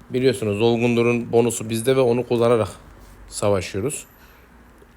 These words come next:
Şimdi bakalım ne olacak. Oo, dur. Geçidin koruması kalktı, biraz bekleyek. Oradan da raporlara bakalım. Ay,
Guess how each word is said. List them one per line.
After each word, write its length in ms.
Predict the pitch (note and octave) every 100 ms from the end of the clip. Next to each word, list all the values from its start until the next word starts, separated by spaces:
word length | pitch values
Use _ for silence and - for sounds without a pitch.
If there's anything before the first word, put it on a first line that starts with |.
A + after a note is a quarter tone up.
| - - - - -
Şimdi 340 | - C#3 C#3
bakalım 360 | C3+ - C#3 C#3+ - - -
ne 120 | B2+
olacak. 440 | C3+ A#2 A2 C#3+ B2
Oo, 220 | C#3 B2
dur. 260 | C#3 F#2+ - - - - - - - - -
Geçidin 440 | A2 A#2+ B2 B2+
koruması 420 | B2 B2+ A#2 C3
kalktı, 300 | B2+ A2+ -
biraz 240 | G#2+ G#2 A2+
bekleyek. 540 | A#2+ - D3 D3 - - - - - - - - - -
Oradan 380 | A2+ A#2 B2 B2
da 240 | B2+ C#3 -
raporlara 520 | A2 A#2+ A#2+ C3 C3
bakalım. 340 | A2+ A2+ C3 - - - - - - - - - - - - - - - - - - - - - - - -
Ay, 580 | A#2+ B2 A#2+ G#2 F#2+